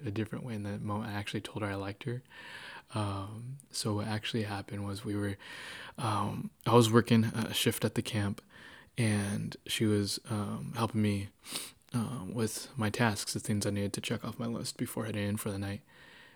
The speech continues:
And we were delivering some books to some volunteers that were there helping out.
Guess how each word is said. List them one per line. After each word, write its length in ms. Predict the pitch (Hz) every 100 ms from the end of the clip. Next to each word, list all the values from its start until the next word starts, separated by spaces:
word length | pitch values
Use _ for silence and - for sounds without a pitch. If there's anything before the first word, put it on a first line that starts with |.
| -
And 380 | 110 104 101 101
we 100 | 107
were 120 | 104
delivering 540 | 104 104 104 101 104 101
some 260 | - 101
books 340 | 98 131 - -
to 120 | 110
some 160 | - 104
volunteers 800 | 104 101 - 117 117 113 - - - - - -
that 140 | - 117
were 100 | 107
there 160 | 107
helping 320 | 104 104 - 101
out. 220 | 101